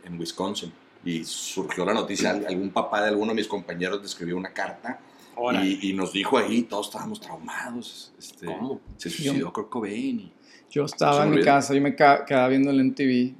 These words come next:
Speaker 3: en la noche, güey. Toda la noche, pues, era, era cuando M T V era de videos. Video tras video, y pasaban Smell Like Teen Spirit, o sea, literal,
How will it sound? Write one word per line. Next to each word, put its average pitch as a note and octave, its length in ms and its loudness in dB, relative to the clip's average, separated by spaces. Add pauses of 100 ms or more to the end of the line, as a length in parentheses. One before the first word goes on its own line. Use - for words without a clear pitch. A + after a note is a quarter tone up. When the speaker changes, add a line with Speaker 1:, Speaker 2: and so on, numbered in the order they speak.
Speaker 3:
en B2 100 2
la A#2+ 100 2
noche, A2+ 320 -4
güey. B2 180 -2 (300)
Toda B2+ 280 6
la D#3+ 100 4
noche, C3+ 380 2
pues, A#2+ 200 -4
era, C3 200 4
era D3 240 4
cuando E3+ 180 4
M C#3+ 100 2
T F3 80 -2
V D#3+ 100 0
era E3 120 4
de F3+ 80 2
videos. B2 480 0 (1120)
Video B2+ 320 10
tras E3+ 160 2
video, C#3 320 8
y A#2 80 2
pasaban C3 440 0
Smell D#3 240 0
Like F3 160 -2
Teen E3 140 -4
Spirit, E3 400 -4 (340)
o C3 80 -2
sea, B2+ 160 -2
literal, B2 640 -2